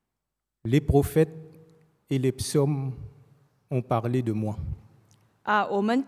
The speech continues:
Speaker 2: 今天我们要读的诗篇，我们会从摩西的律法以及，呃，先知的话语中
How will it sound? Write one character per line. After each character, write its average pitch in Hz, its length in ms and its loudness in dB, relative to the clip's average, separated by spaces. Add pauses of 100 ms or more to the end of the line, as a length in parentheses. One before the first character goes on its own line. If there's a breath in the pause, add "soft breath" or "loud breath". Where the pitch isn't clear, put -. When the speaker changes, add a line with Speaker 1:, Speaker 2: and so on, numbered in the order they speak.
(100)
Speaker 2:
今 359 240 2
天 370 160 6
我 302 140 8
们 208 160 2
要 262 200 6
读 214 300 -6
的 226 320 6
诗 - 160 -4
篇， 294 240 6
我 233 120 4
们 185 160 0
会 240 260 6
从 208 420 2
摩 202 280 4
西 - 200 2
的 285 200 8
律 311 320 10
法 107 400 -2 (340 soft breath)
以 214 180 -4
及， 214 600 0
呃， 190 600 2
先 349 380 4
知 381 160 6
的 294 160 10
话 320 320 8
语 165 140 0
中 175 340 -6